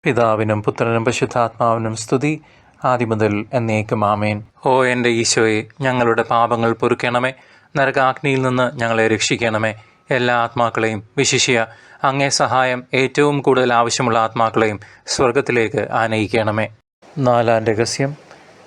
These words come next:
കർത്താവായ യേശു താബോർ മലയിൽ പ്രാർത്ഥിച്ചു കൊണ്ടിരിക്കുമ്പോൾ അരുമ ശിഷ്യർക്ക് തൻ്റെ രൂപാന്തരീകരണത്തിൽ കൂടി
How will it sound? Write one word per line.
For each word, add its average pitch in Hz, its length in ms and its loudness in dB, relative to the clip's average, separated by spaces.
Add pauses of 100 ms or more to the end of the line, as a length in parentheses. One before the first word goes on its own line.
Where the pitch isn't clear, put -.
കർത്താവായ 147 640 2
യേശു 127 360 0 (300)
താബോർ 127 400 2
മലയിൽ 117 400 0 (120)
പ്രാർത്ഥിച്ചു 123 500 -2
കൊണ്ടിരിക്കുമ്പോൾ 110 640 0 (640)
അരുമ 147 260 2 (120)
ശിഷ്യർക്ക് 131 520 0 (300)
തൻ്റെ 123 240 2 (260)
രൂപാന്തരീകരണത്തിൽ 135 1000 2 (100)
കൂടി 113 220 2